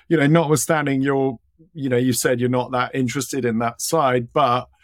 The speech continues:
from the author's side, it feels like if you don't do that, no one else is gonna do it for you, kind of thing. So, so my question was, you know, if you were a new author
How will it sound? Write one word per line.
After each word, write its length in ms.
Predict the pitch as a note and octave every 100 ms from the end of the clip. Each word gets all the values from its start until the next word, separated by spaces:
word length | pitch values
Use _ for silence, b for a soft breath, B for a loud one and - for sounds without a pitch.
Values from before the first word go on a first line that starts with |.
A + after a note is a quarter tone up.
| b b b _ _ -
from 260 | - C3
the 120 | C3
author's 360 | D3+ E3+ C#3 B2
side, 260 | - A#2+ B2
it 120 | A#2+
feels 360 | D3 C3+ B2+
like 320 | C3+ B2+ B2 -
if 160 | C3 C3
you 80 |
don't 200 | C3+ D3+
do 120 | C3+ B2+
that, 200 | C3 B2+
no 120 | C#3
one 140 | C3
else 220 | B2+ A#2+ -
is 100 | -
gonna 200 | B2+ B2
do 180 | B2+
it 100 | B2
for 240 | A2+ C#3+ B2
you, 260 | A2+ G#2+ - b b b -
kind 140 | D3
of 80 | B2+
thing. 160 | C#3
So, 260 | A#2+ D3+ E3
so 200 | E3+ E3+
my 180 | F3 F#3+
question 320 | G3+ F#3+ F3+
was, 280 | E3 C3 - b b b _
you 100 | D#3+
know, 140 | D#3+ D3
if 200 | F3 F3
you 160 | F3+ G3
were 160 | F#3+ E3
a 100 | D3+
new 340 | D#3+ E3+ D#3
author 440 | D3+ D3+ B2+ G#2+